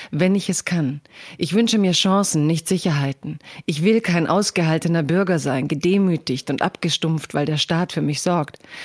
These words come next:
Ich will dem Risiko begegnen, mich nach etwas sehnen und es verwirklichen, Schiffbruch erleiden und Erfolg haben.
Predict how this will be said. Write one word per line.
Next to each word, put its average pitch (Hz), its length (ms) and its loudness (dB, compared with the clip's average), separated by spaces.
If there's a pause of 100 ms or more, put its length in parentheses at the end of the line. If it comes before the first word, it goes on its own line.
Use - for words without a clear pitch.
(380)
Ich 151 120 -4
will 202 80 4
dem 196 160 4
Risiko 202 400 0
begegnen, 143 640 -2 (260)
mich 165 220 -2
nach 190 100 2
etwas 170 400 -2
sehnen 185 500 2
und 170 200 -4
es 170 100 -2
verwirklichen, 170 800 -2
Schiffbruch 220 560 -2
erleiden 165 400 0
und 160 120 0
Erfolg 185 380 -2
haben. 151 320 -2